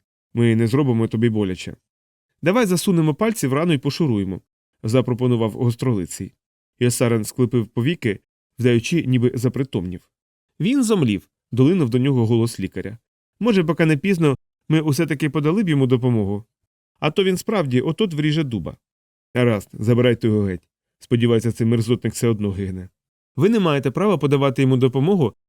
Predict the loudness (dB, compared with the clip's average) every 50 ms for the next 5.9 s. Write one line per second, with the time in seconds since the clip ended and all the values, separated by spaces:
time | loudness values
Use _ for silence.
0 | _ _ _ -4 -2 0 0 0 0 2 2 2 4 4 4 4 2 2 2 2
1 | 2 2 0 0 -2 -4 -4 -2 -2 -2 -2 -4 -6 _ _ -6 -2 0 0 0
2 | 0 -2 -4 -8 -10 -10 -10 -12 -14 -16 _ _ _ _ _ _ _ _ _ _
3 | _ _ -2 -2 0 0 0 0 0 2 0 -2 -2 -4 -6 -4 -2 -2 -2 -2
4 | -2 -2 -2 -2 -4 -2 -2 0 0 0 2 0 0 0 -2 -2 -4 -6 -4 -2
5 | 0 0 2 2 0 0 -2 -2 -2 -4 -4 -6 -6 -8 -10 -14 -16 -16